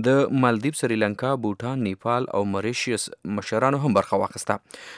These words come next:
د بنگلاديش وزیر اعظم د جاپان په سفر و، نو ځکه د هغې پر ځای د پارلیمان سپیکر نمایندګي وکړه. بل خوا د افغانستان صدر حامد کرزي په نوي دهلي کې ویلي دي چې د افغانستان په هرات ولایت کې په هندي قونسلګرۍ د برید په شا د پاکستان وسلواله ډله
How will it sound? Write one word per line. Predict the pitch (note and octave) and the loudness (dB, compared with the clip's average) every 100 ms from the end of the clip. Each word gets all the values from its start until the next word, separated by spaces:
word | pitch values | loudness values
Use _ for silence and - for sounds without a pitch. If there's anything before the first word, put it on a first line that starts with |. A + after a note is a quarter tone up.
| - C#3 | 4 6
د | D3+ | 8
بنگلاديش | E3 D#3+ F3+ F#3 | 6 6 4 2
وزیر | D3+ B2+ A#2+ | 2 4 4
اعظم | C#3 C#3+ | 2 0
د | A2 G2 | 0 0
جاپان | G2 G2+ F#2+ | 0 -2 -2
په | G2 | -4
سفر | - C3+ C3 | -2 0 0
و، | D#3+ D#3+ | 0 -2
نو | G#2 D3+ | 0 -2
ځکه | E3 D3 | -2 -2
د | C3 | -4
هغې | B2+ A#2 D3 E3 F3 - - - - | -2 -2 0 0 -2 -6 -20 -16 -4
پر | G#2+ G2+ C#3+ | -2 0 2
ځای | D#3 F#2+ | 2 2
د | - | 0
پارلیمان | F#2+ F#2+ G2+ A#2+ D3 - | 0 0 -2 0 0 -4
سپیکر | - C3 D3+ B2+ _ - - - B2+ | -4 0 2 2 _ -20 -20 -10 -2
نمایندګي | C3+ D3+ D3 B2+ A2 | 0 0 0 2 0
وکړه. | F#2+ - - - - - - - D#3+ | 0 -4 -6 -20 -20 -20 -20 0 2
بل | F#3 | 4
خوا | F3+ | 4
د | C#3+ | 4
افغانستان | D#3+ D#3+ F3+ E3+ | 2 0 -2 -4
صدر | D#3 D#3+ | -2 0
حامد | D#3 C#3 - | 0 -2 -2
کرزي | B2+ D#3+ D#3 | -2 0 0
په | B2 | 0
نوي | G#2+ G2+ | -2 -2
دهلي | B2 | -4
کې | - B2+ | -4 -2
ویلي | A#2 A2 | -2 -2
دي | B2+ | -4
چې | D3 D#3+ | -4 2
د | B2 - A2 | 2 2 0
افغانستان | G#2 G2 G2+ G2 - B2+ B2 | 0 0 0 0 0 0 -2
په | G2+ | -4
هرات | G2 C#3 - | 0 -2 -2
ولایت | A2+ F#2 F#2 - | -2 -2 -4 -6
کې | G#2+ | -6
په | A2 G2+ | -6 -4
هندي | G2 C#3 C#3+ | -4 -4 -4
قونسلګرۍ | A2 G#2 G2+ G2+ D3+ F3+ - - - G#2+ | -6 -6 -4 -2 -2 -4 -12 -20 -10 0
د | B2 B2 | 2 2
برید | D3+ F3 | 0 -2
په | C3+ - | -2 0
شا | C#3+ | 0
د | B2 | 2
پاکستان | A#2 A2 G#2 B2+ A#2 | -2 -2 -6 -4 -4
وسلواله | G2+ - B2+ D#3+ G#2 | -2 -2 0 0 2
ډله | G#2 | 2